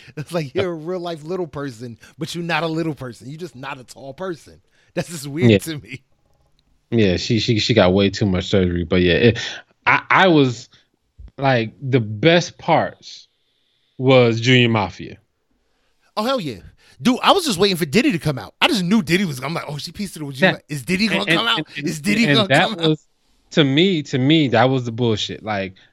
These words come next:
Speaker 2: Diddy should have been there.
Speaker 1: Yeah.
Speaker 2: Um, Mary J. Blige should have
Speaker 1: Shoulda
Speaker 2: came
Speaker 1: been,
Speaker 2: out.
Speaker 1: yeah, like, for
Speaker 2: Like,
Speaker 1: me, for
Speaker 2: all of the hits.
Speaker 1: Like, when they, when, when you start getting to, like, icon status, which she is, I will never take that away from her. She's an icon.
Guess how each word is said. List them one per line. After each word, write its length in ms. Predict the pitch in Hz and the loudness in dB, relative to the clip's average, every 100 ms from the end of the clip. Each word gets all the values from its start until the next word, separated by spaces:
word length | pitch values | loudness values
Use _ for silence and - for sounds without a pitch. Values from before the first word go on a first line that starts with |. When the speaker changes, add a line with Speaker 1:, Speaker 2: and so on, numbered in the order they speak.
| _ 110 | _ -2
Speaker 2:
Diddy 260 | 117 170 180 | 4 6 6
should 160 | - | 4
have 120 | 143 120 | 2 4
been 240 | 127 107 | 4 4
there. 340 | 95 87 87 92 - | -2 -4 -6 -12 -14
Speaker 1:
Yeah. 200 | 131 120 82 _ _ _ _ | -10 -10 -12 _ _ _ _
Speaker 2:
Um, 380 | 143 131 120 113 - - | -6 -2 0 -2 -6 -4
Mary 280 | 117 139 165 | 2 4 6
J. 160 | 156 165 | 6 4
Blige 560 | 139 147 156 147 139 | 4 4 6 6 4
should 160 | 123 120 | 0 -8
have 80 | 117 | -4
Speaker 1:
Shoulda 240 | - 113 | 0 0
Speaker 2:
came 100 | 107 | -2
Speaker 1:
been, 60 | 101 | -6
Speaker 2:
out. 100 | 98 | -4
Speaker 1:
yeah, 180 | 165 - | -4 -6
like, 320 | 143 135 117 | -10 -10 -12
for 180 | - 180 | -12 -8
Speaker 2:
Like, 100 | 180 | -6
Speaker 1:
me, 120 | 202 _ | -8 _
for 80 | - | -6
Speaker 2:
all 460 | 180 190 214 214 185 | 2 6 10 8 6
of 100 | 143 | -2
the 100 | 131 | -4
hits. 540 | 107 101 - - - | -2 -4 -6 -14 -14
Speaker 1:
Like, 220 | 147 165 135 | -4 -4 -4
when 300 | 147 165 156 | -4 -4 -2
they, 260 | 175 214 | -2 -4
when, 320 | 156 151 165 147 | -8 -10 -10 -8
when 160 | 147 170 | -8 -8
you 120 | 220 | -8
start 340 | - 240 208 | -8 -8 -10
getting 260 | 165 160 160 | -10 -10 -10
to, 140 | 147 151 | -10 -10
like, 220 | 131 120 | -10 -12
icon 520 | - 120 127 - 131 123 | -12 -12 -10 -12 -14 -12
status, 240 | 139 135 | -10 -6
which 140 | 202 | -6
she 240 | - 233 196 | -6 -4 -4
is, 160 | 120 104 | -6 -6
I 80 | |
will 160 | 160 185 | -6 -6
never 240 | 185 202 | -6 -6
take 240 | 180 196 147 | -6 -8 -6
that 160 | 156 | -6
away 160 | 139 123 | -6 -8
from 100 | 110 | -12
her. 40 | 117 | -12
She's 240 | 180 160 | -12 -10
an 80 | 156 | -8
icon. 340 | 127 113 104 | -10 -12 -18